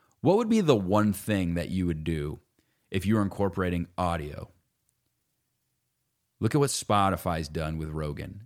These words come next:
Look at what some of these people are doing now. We're finding we had massive decentralization of content creation, independent creators.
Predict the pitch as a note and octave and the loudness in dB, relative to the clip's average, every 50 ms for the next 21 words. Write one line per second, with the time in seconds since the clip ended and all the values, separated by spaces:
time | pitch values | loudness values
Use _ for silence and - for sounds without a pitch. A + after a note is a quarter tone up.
0 | - - G2 G#2+ B2+ B2+ B2 - - - A#2 G#2+ G#2 G2 F#2 E2+ - - - G#2+ | -6 -4 0 2 2 2 0 0 0 0 0 0 2 0 -2 -4 -6 -4 -4 -4
1 | G2+ F2 F#2+ F2+ F2 D#2+ D2+ F2+ F2+ F2 D#2+ D2+ D2+ D2+ D2 D2+ D#2 D#2+ E2 - | -2 -2 -2 -2 -2 -2 -2 -2 -2 -2 -2 -2 -4 -4 -6 -6 -6 -6 -6 -4
2 | - F#2 F2 F2 E2 E2 D#2+ D2+ - - - _ _ - G2 G2 G2 F2 F2 F2+ | -2 -2 -2 -2 -2 -4 -4 -6 -8 -12 -20 _ _ 0 2 2 2 2 2 2
3 | F#2+ G2 G#2+ B2+ C#3+ - F#3 E3 C3+ C3 D#3 D#3+ C#3+ - C#3+ C#3 C3 - C3 A#2+ | 2 4 4 2 2 2 0 0 0 0 0 0 2 2 0 0 0 2 2 2
4 | A2+ G#2+ G2+ G#2 G#2 - - G2 F2 E2 - - F2+ F2+ F2 - F#2 F2 - - | 2 2 2 0 0 0 -2 -4 -4 -4 -2 -2 -2 -2 -2 -2 -4 -6 -4 -4
5 | F2+ E2+ D#2+ D#2+ - D#2+ D2 C#2+ - G#2 G#2+ G#2+ F#2 G#2 G#2 F#2+ F2 - F#2+ F#2 | -4 -4 -4 -4 -6 -6 -8 -6 -4 -2 -2 0 0 0 -2 -2 -4 -4 -2 -2
6 | E2+ D#2 C#2+ C2+ - - - | -2 -4 -6 -8 -10 -12 -14